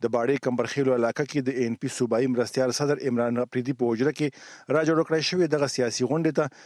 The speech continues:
د لوړګي، جمرود او باړې په سلګونو د عوامي نیشنل ګوند پلویان راغلي وو. په خپله باړه کې هم په کال دوه زره څوارلسم کې د پوځي عملیاتو تر سره کېدو او په زرګونو کډوالو خپلو کورونو ته واپسۍ نه پس د کوم سیاسي ګوند لخوا دا د ټولو لویه اجتماع را جوړه کړی شوې وه.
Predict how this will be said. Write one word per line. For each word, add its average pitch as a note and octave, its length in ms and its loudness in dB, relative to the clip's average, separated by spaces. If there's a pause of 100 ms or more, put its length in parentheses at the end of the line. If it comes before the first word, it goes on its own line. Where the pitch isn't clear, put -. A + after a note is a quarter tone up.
(200)
د B2+ 80 4
لوړګي، D3+ 380 2 (100)
جمرود C3+ 380 2
او A#2+ 100 2
باړې A#2+ 200 2 (100)
په - 100 -8
سلګونو A#2+ 540 -2
د C3 100 0
عوامي C3+ 380 2
نیشنل B2+ 280 -2
ګوند C3+ 160 0
پلویان A#2 460 0
راغلي A2+ 340 0
وو. A2+ 80 2 (400)
په F3 140 -2
خپله G#3 240 2
باړه F3 220 2
کې E3 60 2 (120)
هم D#3+ 40 -2 (120)
په D3 100 0
کال C#3 220 0
دوه C3 140 0
زره B2 160 0
څوارلسم A#2 500 0
کې C#3 60 2 (360)
د C3+ 140 -2
پوځي C#3 340 2
عملیاتو C3 480 2
تر A#2+ 120 -2
سره A2 240 0
کېدو A#2 260 0 (400)
او C#3+ 40 4 (100)
په E3+ 120 4
زرګونو F3 460 2
کډوالو C#3+ 400 2
خپلو C#3 260 2
کورونو C#3 300 2
ته - 80 4
واپسۍ A#2 480 -2
نه - 100 -2
پس C#3+ 160 0 (240)
د A#2+ 140 -2
کوم B2 160 -2
سیاسي C3 340 0
ګوند C3 200 2
لخوا D3 280 0
دا B2+ 140 4
د A2+ 100 -2
ټولو B2+ 240 2
لویه C#3 160 4 (140)
اجتماع B2 400 0
را A2+ 100 0
جوړه A2 240 0
کړی A2 180 0
شوې A#2+ 220 0
وه. A2 140 0